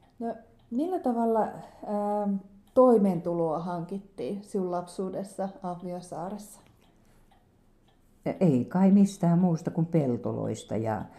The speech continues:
Speaker 2: minkä mehästä nyt sitten, että se oli semmoista omaa varaiselämää, että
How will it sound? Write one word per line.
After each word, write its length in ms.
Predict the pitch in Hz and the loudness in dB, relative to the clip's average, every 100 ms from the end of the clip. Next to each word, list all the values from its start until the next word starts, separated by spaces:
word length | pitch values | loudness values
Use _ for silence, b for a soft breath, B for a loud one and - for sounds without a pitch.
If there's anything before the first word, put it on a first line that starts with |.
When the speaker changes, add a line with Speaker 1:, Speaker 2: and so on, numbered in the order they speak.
| B | B
Speaker 2:
minkä 260 | 147 131 131 | -2 0 0
mehästä 500 | 139 139 95 - 117 | 0 0 0 -2 -4
nyt 200 | - - | -4 -4
sitten, 440 | 131 - 117 113 - b b b b | -6 -2 -2 -4 -10 b b b b
että 160 | - 143 | -4 -2
se 120 | 147 | 0
oli 100 | 127 | 0
semmoista 400 | 135 156 170 - - - - | 0 0 0 -2 -4 -8 0
omaa 760 | 151 156 127 113 - - - - | 2 2 0 -2 -2 -6 -10 -6
varaiselämää, 1400 | 120 117 98 98 - 90 113 82 - 80 - 85 127 - | -4 -4 -4 -6 -8 -6 -4 -4 -6 -8 -10 -10 -12 -12
että 340 | 135 - 78 | -14 -10 -10